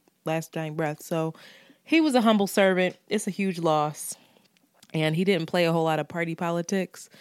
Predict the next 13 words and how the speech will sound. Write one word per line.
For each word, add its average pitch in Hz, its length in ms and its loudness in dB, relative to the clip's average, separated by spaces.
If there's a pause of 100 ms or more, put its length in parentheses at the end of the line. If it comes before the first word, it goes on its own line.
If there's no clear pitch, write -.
(300)
He 180 160 2
actually 175 320 0
was 156 180 -2
friends 156 500 -4
with - 460 -6 (640)
a 151 60 -6
lot 156 180 0
of 151 60 -2
people 160 380 -2
on 151 120 -2
the 151 100 -2
other 151 140 -4
side 151 480 -4